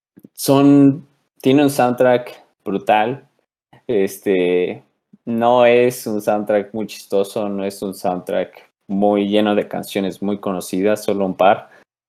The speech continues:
Pero si te conectas emocionalmente con la serie, que es algo que a mí me hizo, la verdad,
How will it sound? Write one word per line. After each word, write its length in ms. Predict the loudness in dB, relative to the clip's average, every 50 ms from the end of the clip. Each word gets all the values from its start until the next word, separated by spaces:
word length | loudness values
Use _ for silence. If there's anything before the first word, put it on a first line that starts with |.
| _ _
Pero 920 | 2 4 6 6 6 6 6 6 6 6 6 6 4 4 2 2 -2 -6 _
si 260 | _ -12 -8 -6 -4 0
te 180 | 0 -2 0
conectas 560 | 0 -2 0 0 0 0 -2 -2 -4 -4 -4
emocionalmente 840 | -4 -6 -6 -6 -6 -6 -6 -4 -4 -2 -2 -4 -4 -4 -4 -6 -6
con 160 | -6 -6 -6
la 120 | -6 -6 -6
serie, 480 | -2 0 2 2 2 2 0 -2 -2
que 140 | -2 -4 -4
es 120 | -2 -2 -2
algo 320 | -2 -2 -2 -4 -6 -6
que 140 | -6 -6 -6
a 80 | -4
mí 180 | -4 -2 -2 -2
me 180 | 0 0 0 0
hizo, 260 | -2 -4 -4 -4 -4
la 140 | -4 -4 -4
verdad, 400 | -4 -4 -4 -4 -4 -4 -6